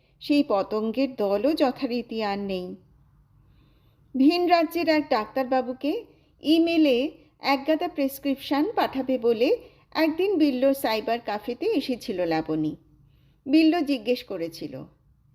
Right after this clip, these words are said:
"এগুলো কার?" লাবণী বলেছিল, "কার আবার? আমার।" বিল্লো জিজ্ঞেস করে, "কী অসুখ হয়েছে?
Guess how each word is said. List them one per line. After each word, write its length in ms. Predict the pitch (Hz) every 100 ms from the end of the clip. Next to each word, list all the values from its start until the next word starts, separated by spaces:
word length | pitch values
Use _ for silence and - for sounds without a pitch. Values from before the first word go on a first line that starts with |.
| _ _ _ _ _ -
"এগুলো 380 | 240 262 311 349
কার?" 460 | 330 302 339 233 160 160 _ _ _ _ _ _ _ _ _ _ _
লাবণী 500 | 226 247 240 247 247
বলেছিল, 580 | 220 226 214 214 233 247 427 - _ _ _ _ _ _ _ _ _ -
"কার 360 | 339 480 508
আবার? 300 | 370 180 170 139 - _ _ _ _
আমার।" 380 | 247 285 320 370 392 - _ _ _ _ _ _ _ _ _ _
বিল্লো 340 | 254 311 294 311
জিজ্ঞেস 420 | 226 208 208 202
করে, 320 | - 165 151 - _ _ _ _ _ _ _ _ _
"কী 220 | 311 381
অসুখ 360 | 440 349 311 285
হয়েছে? 460 | 196 156 - 147